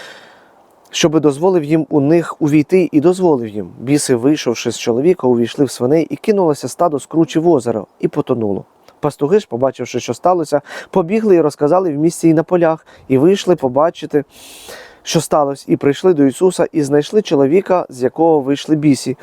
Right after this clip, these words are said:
біси, одягнено і при своєму розумі, котрий сидів біля ніг Ісусових, і злякалися. А ті, що бачили, розповіли їм, як був спасений біснуватий. І попросив його весь народ краю Гадаринців відійти від них, бо страх великий охопив їх.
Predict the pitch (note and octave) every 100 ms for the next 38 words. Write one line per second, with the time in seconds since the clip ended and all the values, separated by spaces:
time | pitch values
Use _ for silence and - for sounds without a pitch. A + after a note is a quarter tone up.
0 | - C3 D3 - B2+ - - - - -
1 | C#3+ C#3 E3+ F3 C#3+ C3+ - - B2+ -
2 | D3 B2+ A#2+ D#3 E3+ D3 B2 C#3 D3+ F3+
3 | - D#3+ F#3 D#3+ D3+ D#3+ F3+ E3+ - G#3
4 | F#3 E3 - E3 D#3+ - B2+ G#2 - -
5 | _ _ - - - - C3+ - C#3+ C#3+
6 | B2+ E3+ - C3+ B2 B2 - A#2+ C#3 F#3
7 | D3 B2 A#2+ A#2+ D#3+ E3+ - - B2 -
8 | C#3+ C3+ - - B2 - D3+ A#2+ - -
9 | _ - - - - E3+ G3 A3 A#3 C4+
10 | A#3 E3 D#3+ D#3 C#3+ E3 F#3+ - D#3+ F#3
11 | C#3 B2+ C3 F#3 E3+ B2+ A#2+ B2+ - D3
12 | D3 D3 A2+ A2 A2 - F3 - B2 B2
13 | B2 B2 D3+ D3+ C3+ G2+ -